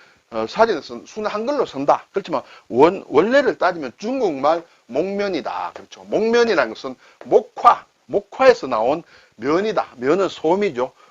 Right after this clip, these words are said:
목화에서 솜을 만들고 솜에서 실을 뽑아낸다. 그래서 무명이라고 한다. 그래서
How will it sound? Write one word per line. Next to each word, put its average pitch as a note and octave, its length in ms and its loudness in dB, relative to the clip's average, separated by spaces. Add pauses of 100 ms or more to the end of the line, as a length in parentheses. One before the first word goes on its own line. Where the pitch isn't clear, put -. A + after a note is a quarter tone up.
(140)
목화에서 F#3+ 560 0
솜을 F3+ 380 0
만들고 C#3 460 -4 (180)
솜에서 G3 460 2
실을 E3+ 360 -4
뽑아낸다. A2+ 520 -10 (300)
그래서 A3 300 0
무명이라고 E3+ 600 -2
한다. G2+ 280 -12
그래서 F3 200 -8